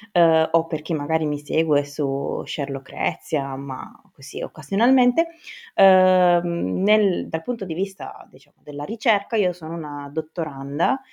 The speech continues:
in antropologia sociale, social anthropology all'Università di St Andrews in, in Scozia.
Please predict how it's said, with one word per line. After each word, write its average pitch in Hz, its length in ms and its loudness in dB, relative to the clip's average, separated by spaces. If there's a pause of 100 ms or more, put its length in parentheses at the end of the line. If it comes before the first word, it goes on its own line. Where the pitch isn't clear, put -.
(260)
in 165 340 2
antropologia 151 1120 0
sociale, 156 840 0
social 156 340 -6
anthropology 180 560 0
all'Università 151 640 -2
di 147 100 0
St 143 260 -4
Andrews - 640 -6
in, 143 220 -12 (360)
in 156 260 -20
Scozia. - 680 -14